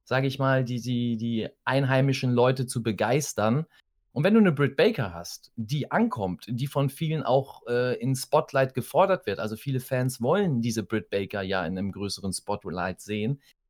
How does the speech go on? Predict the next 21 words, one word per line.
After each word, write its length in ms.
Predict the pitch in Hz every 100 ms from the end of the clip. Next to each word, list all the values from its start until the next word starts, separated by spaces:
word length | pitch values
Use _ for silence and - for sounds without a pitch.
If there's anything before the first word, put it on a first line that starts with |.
| -
ähm, 160 | 110
dann 140 | 113 101
nutzt 280 | 156 - -
das 240 | 175 -
doch. 220 | 92 85
Und 440 | - 104 101 95 - _
das 200 | 123 120
ist 240 | 131 - 117 -
perfekt 480 | 120 - 165 -
für 180 | - 135
mich 460 | 117 135 226 - -
an-, 180 | 123 127
als 380 | 117 120 120 -
Ansetzung, 580 | 120 147 156 160 165 147
weil 220 | 131 120
Britt 260 | 120 117
Baker 480 | - 131 143 165 170 _ _ -
braucht 420 | - 139 175 165
meiner 300 | 147 156 151
Meinung 400 | 143 147 156 156
nach 320 | 147 156 -